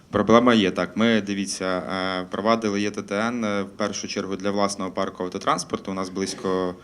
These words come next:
восьмидесяти автомобілів на сьогодні. Е,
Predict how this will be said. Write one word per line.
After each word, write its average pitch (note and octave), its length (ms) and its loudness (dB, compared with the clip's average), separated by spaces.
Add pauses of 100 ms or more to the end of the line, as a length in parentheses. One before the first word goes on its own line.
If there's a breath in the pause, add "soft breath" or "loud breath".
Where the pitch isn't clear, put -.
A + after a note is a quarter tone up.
(360 loud breath)
восьмидесяти G2+ 640 0
автомобілів A2+ 560 0
на A#2 100 2
сьогодні. G#2 580 4 (720 loud breath)
Е, G2 360 4